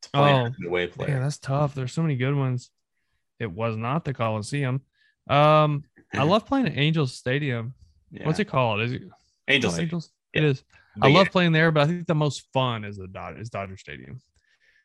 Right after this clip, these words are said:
Speaker 2: Just the history there.
Speaker 1: Mm-hmm.
Speaker 2: Um, you play there on the weekend, there's just a hundred thousand people there, right? There's, like, eighty to a hundred thousand people. The ground shakes, the music's loud. It's a show.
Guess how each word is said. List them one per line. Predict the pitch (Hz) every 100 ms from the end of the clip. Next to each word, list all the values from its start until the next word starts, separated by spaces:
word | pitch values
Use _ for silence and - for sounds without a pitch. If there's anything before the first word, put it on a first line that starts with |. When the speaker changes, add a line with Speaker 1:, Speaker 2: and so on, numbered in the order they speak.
| _
Speaker 2:
Just | 151 -
the | 147
history | 160 180 - 165 160
there. | 160 156 151 143 - _ 98
Speaker 1:
Mm-hmm. | 92
Speaker 2:
Um, | 131 131 127 127 120 120 - _ _ _ _ _ - - _ _ _ _ _ _ _ _
you | 143
play | 127 151
there | 151
on | 139
the | 123
weekend, | 123 123 110 104
there's | 104
just | 101
a | -
hundred | 120 110 101
thousand | 104 98 95
people | 98 95 87
there, | 85
right? | 87 98
There's, | 98
like, | 92 95
eighty | 123 117
to | 104
a |
hundred | 117 110
thousand | 107 107 104
people. | 113 110 110
The | 101
ground | 113 110 107 110
shakes, | 104 104 -
the |
music's | 95 110 113 110 -
loud. | 107 107
It's | 120 -
a |
show. | - - 131 107